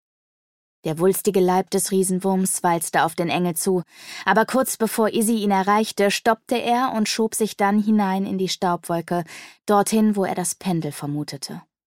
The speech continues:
Die Erdgeister stimmten ein lautes Geheul an, ließen von dem Engel ab und glitten hinter ihrem Götzen her. Dessen zyklopischer Körper zeichnete sich nur noch schemenhaft in den dichter werdenden Schwaden ab,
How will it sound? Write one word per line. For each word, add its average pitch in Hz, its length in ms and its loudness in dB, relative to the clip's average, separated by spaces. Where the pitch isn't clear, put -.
Die 180 100 -6
Erdgeister 180 680 0
stimmten 196 460 0
ein 165 180 2
lautes 180 460 -2
Geheul 190 460 2
an, 160 260 0
ließen 226 300 2
von 208 200 2
dem 180 140 0
Engel 208 320 2
ab 208 240 0
und 190 160 -2
glitten 196 300 0
hinter 190 340 0
ihrem 175 260 0
Götzen 180 320 -2
her. 160 220 -8
Dessen 170 260 -6
zyklopischer 196 680 0
Körper 202 400 0
zeichnete 196 480 -2
sich 190 220 -2
nur 180 80 2
noch 175 160 0
schemenhaft 170 720 0
in 160 100 -6
den 160 160 -4
dichter 165 380 -4
werdenden 165 380 -4
Schwaden 170 380 -2
ab, 147 200 -4